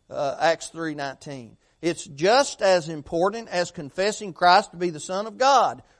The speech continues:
Romans ten nine and ten. Baptism is important. It is just as important as living a faithful life, Second Timothy four six through eight. It is just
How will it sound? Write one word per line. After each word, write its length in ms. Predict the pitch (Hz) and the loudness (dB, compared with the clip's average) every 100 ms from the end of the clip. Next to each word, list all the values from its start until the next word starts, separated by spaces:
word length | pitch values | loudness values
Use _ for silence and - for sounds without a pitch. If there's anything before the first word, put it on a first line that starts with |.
| - | -2
Romans 400 | 165 170 147 - | 0 0 -4 -12
ten 540 | - 185 165 131 120 _ _ - | -8 -6 -4 -6 -10 _ _ -10
nine 340 | 143 156 151 | -2 0 0
and 140 | 143 123 | -4 -12
ten. 380 | 175 151 120 104 _ _ _ _ _ | -10 -10 -10 -14 _ _ _ _ _
Baptism 880 | 131 202 262 208 214 214 208 220 208 | 6 8 8 6 6 6 6 0 0
is 200 | 208 208 | 0 0
important. 880 | 226 - 247 285 269 190 120 _ _ _ _ _ | -4 2 10 12 12 10 -8 _ _ _ _ _
It 160 | - 175 | -4 0
is 240 | 185 151 156 | 0 -2 -8
just 480 | 151 254 330 269 - | 6 10 10 8 4
as 260 | 208 175 151 | 6 6 2
important 600 | 151 - 180 226 254 220 | -10 -4 2 2 0 -2
as 240 | 175 151 | -2 -2
living 400 | 175 226 247 247 | 0 2 2 -2
a 140 | 196 165 | -2 -4
faithful 600 | - 220 269 - 285 277 | 0 2 2 0 -4 2
life, 500 | 202 156 147 175 - _ _ | 6 8 6 4 0 _ _
Second 480 | - - 214 226 196 | -8 4 4 4 -4
Timothy 340 | 208 208 190 | -4 -4 -4
four 360 | 185 170 160 160 | -6 -4 -2 -4
six 280 | - 151 - | -6 -14 -14
through 300 | 156 151 143 | -12 -6 -2
eight. 200 | 131 107 _ - | -2 -4 _ 0
It 180 | 208 269 | 4 6
is 220 | 254 202 | 4 2
just 640 | 165 160 254 247 - - | -6 2 4 4 -4 -14